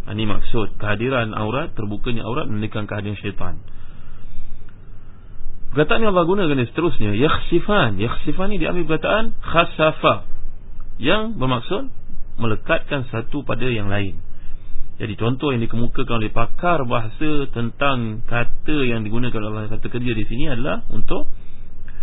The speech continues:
meletakkan, melekatkan lapisan baru pada lapisan yang telah usang pada alas kaki supaya menjadi lebih kuat.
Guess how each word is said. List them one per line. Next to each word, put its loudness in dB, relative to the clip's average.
meletakkan, 0
melekatkan -4
lapisan -6
baru 0
pada 6
lapisan 2
yang -2
telah -2
usang -2
pada -2
alas -2
kaki -8
supaya -4
menjadi -4
lebih -6
kuat. 0